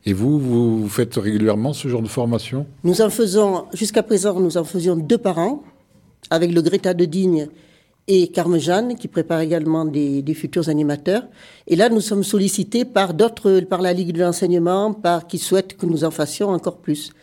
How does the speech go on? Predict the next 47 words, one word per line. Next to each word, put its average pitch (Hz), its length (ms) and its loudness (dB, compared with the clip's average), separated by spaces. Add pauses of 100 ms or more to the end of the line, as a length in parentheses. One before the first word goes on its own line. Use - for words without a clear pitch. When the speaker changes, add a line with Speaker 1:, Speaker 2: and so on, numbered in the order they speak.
(440)
Speaker 2:
auprès 156 260 0
de 170 80 4
leurs 156 220 0
candidats, 160 420 -2
de 160 80 -2
leurs 151 160 -2
futurs, 165 380 -2
euh, 151 280 0
de 143 120 0
leurs 156 160 0
candidats 160 380 0
et - 20 -4
de 170 100 -2
leurs 151 120 -4
stagiaires. 147 520 -4 (720)
Speaker 1:
Là, 95 80 -2
nous 110 120 0
sommes 117 220 0
le 110 60 0
vendredi 101 380 -2
sept 113 200 -2
février. 113 540 0
La 113 180 0
prochaine 113 460 -2
échéance, 110 380 -4
c'est - 100 -4
pour - 200 -8
quand ? 123 280 -8 (140)
Speaker 2:
Alors, 196 180 2
c'est 196 220 0
au - 20 4
mois 196 140 2
de, 170 600 2
c'est 185 200 -2
à 190 60 0
Fort-Calquier, 220 760 0 (500)
au 190 220 4
couvent 214 260 2
des 202 120 2
Cordeliers. 196 680 2 (340)
C'est - 280 2
le 185 400 6
sept 262 340 0
et 233 40 -2
le 202 100 2
huit 196 160 2
mai. 165 180 2